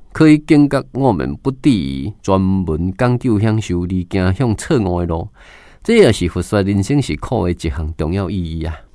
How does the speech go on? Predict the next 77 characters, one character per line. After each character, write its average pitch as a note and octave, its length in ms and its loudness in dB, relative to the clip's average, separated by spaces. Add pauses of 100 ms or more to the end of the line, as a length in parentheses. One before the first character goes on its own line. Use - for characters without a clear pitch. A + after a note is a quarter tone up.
(640)
哦， E2+ 200 -6
那 G2+ 80 -2
么 F#2+ 80 0
这 G#2 120 0
段 F2+ 220 0
伊 F2 40 2
就 E2 100 -2
是 E2 100 -2
咧 G2+ 120 0
讲， A2 160 -2 (580)
哎 C3 120 0
呀， A2+ 160 2
虽 D3 180 4
然 B2+ 180 8
呢 B2+ 320 6
学 G#2 120 2
佛 F3 180 2 (160)
无 A2+ 180 2
一 D#3+ 80 6
定 A2+ 180 2
大 F2+ 120 -2
家 F#2+ 100 -2
拢 B2 120 0
会 G2+ 60 0
当 A2+ 200 -2
达 F2+ 100 -4
到 A2 140 -2
这 A#2+ 120 -4
种 A#2 260 -2 (100)
这 A3 140 8
样 G#3 160 8 (160)
啊 D#3+ 100 4
好 E3+ 140 6
的 C3 100 6
境 A2+ 240 2
界， - 80 -6 (300)
这 D3+ 120 -2
个 C3 60 2 (140)
顶 C#3+ 260 8
点 E2 180 0 (140)
啊 - 100 4
吼， G#2+ 140 2 (180)
顶 C3 220 4
点 C3 200 2
的 G2 100 0 (100)
境 F2+ 200 0
界 - 220 -10
吼， - 100 -14 (560)
确 A2+ 60 -2
实 A2+ 120 -2
有 G2 60 2
影 G#2 100 2
要 G2 260 0
达 F#2 160 -2
到 A2+ 120 0
上 G#2 220 2
落 A2+ 100 4
五 A2+ 220 2
境 F#2 240 2
吼， F2+ 180 0
这 A#2 140 0
个 G2+ 80 4
境 G2 220 0
界 E2 120 -4
无 F2 120 -4
简 F#2+ 200 -4
单 F2 220 -4
啊。 F2 100 -6
但 A2 140 4
是 G#2+ 100 0
你 D#3+ 120 4
知 D#3 100 4
影 C#3+ 100 4
这 D3+ 160 4
个 - 20 0
道 F#2 200 0
理， A2+ 220 -4